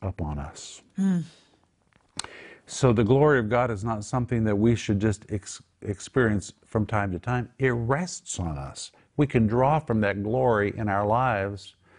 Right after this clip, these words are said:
Speaker 1: The Holy Spirit is glory in our life. Then we saw that the Holy Spirit is light.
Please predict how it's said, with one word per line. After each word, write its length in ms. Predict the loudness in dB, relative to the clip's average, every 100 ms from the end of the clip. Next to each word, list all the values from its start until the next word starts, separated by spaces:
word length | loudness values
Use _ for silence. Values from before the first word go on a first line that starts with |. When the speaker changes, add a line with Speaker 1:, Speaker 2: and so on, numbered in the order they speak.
| -20 -20 _
Speaker 1:
The 120 | 0 2
Holy 220 | 4 2
Spirit 300 | 2 0 0
is 100 | 0
glory 720 | 2 4 6 6 4 2 0
in 140 | -2
our 180 | 0 0
life. 420 | 2 2 2 -2 -2
Then 280 | 0 4
we 120 | 4 2
saw 560 | 2 4 4 4 2 -2 _ _ _ -20 -20 -20 0
that 180 | 0 2
the 100 | 0
Holy 200 | 2 0
Spirit 300 | 0 -2 0
is 160 | 2
light. 440 | 2 4 0 -2